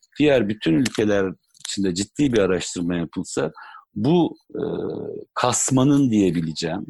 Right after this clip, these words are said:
bu gecikmenin asıl nedeni iki taneydi. Bir, zaten eski bu neoliberal politikalar sonucu böylesine büyük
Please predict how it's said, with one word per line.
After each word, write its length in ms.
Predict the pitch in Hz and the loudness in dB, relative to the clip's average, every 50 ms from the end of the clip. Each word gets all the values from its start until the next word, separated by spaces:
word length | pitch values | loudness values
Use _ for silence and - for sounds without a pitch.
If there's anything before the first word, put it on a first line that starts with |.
| 139 _ _ _ _ - - | -16 _ _ _ _ -4 -2
bu 140 | 127 143 | -2 0
gecikmenin 560 | 120 139 127 107 113 110 - - 123 117 117 110 | 2 2 0 0 -2 -4 -4 -2 -2 0 0 0
asıl 380 | 117 123 - - 131 107 95 | -2 -2 -2 0 0 0 0
nedeni 480 | 92 95 85 95 95 104 131 151 165 - _ - - - - _ _ _ _ _ _ _ _ _ _ _ - | 0 0 0 0 -2 -2 -2 -2 -4 -6 _ -16 -20 -20 -20 _ _ _ _ _ _ _ _ _ _ _ -8
iki 220 | - 107 - - - | -8 -6 -4 -2 0
taneydi. 680 | - 135 117 107 101 95 90 87 87 - 151 - 104 | 0 2 2 4 4 4 2 2 0 0 -2 -2 0
Bir, 440 | 113 165 180 - - - - - - - - - - _ - | 2 2 2 0 -2 -6 -10 -14 -14 -14 -14 -14 -14 _ -6
zaten 460 | 80 95 135 165 165 170 156 139 127 | 0 2 2 2 2 2 0 0 0
eski 600 | - 113 113 - - - - - 175 175 143 117 _ _ _ _ _ _ _ _ _ - | 0 -2 -2 -2 -4 -6 -4 -2 0 0 0 -2 _ _ _ _ _ _ _ _ _ -6
bu 140 | 95 101 101 | -2 0 2
neoliberal 680 | 107 107 117 120 117 120 117 107 120 120 143 165 165 160 | 4 4 4 4 4 2 2 2 2 2 2 2 0 0
politikalar 680 | - 143 131 110 - - - - 110 104 104 98 92 | 0 0 0 0 -2 -6 -4 0 0 2 2 0 0
sonucu 500 | - - - 101 101 101 98 92 120 117 | -2 -4 -2 -2 0 0 -2 -2 -2 0
böylesine 560 | 127 143 143 135 123 - - 135 127 117 107 | 2 2 2 2 0 -2 -2 -2 -2 -2 0
büyük 260 | 104 120 147 147 - | 0 0 0 -2 -4